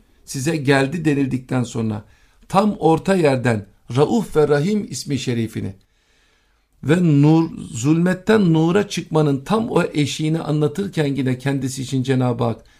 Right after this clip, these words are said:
Rauf ve Rahim demesini düşünürsek, af, mağfiret,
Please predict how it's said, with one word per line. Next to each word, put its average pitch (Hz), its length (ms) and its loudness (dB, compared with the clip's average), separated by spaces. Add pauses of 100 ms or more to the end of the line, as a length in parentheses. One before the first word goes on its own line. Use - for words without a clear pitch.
(180)
Rauf 175 360 2
ve 170 120 -2
Rahim 139 360 2
demesini 127 580 -2 (440)
düşünürsek, 165 680 -2 (800)
af, 185 240 2 (580)
mağfiret, 127 640 0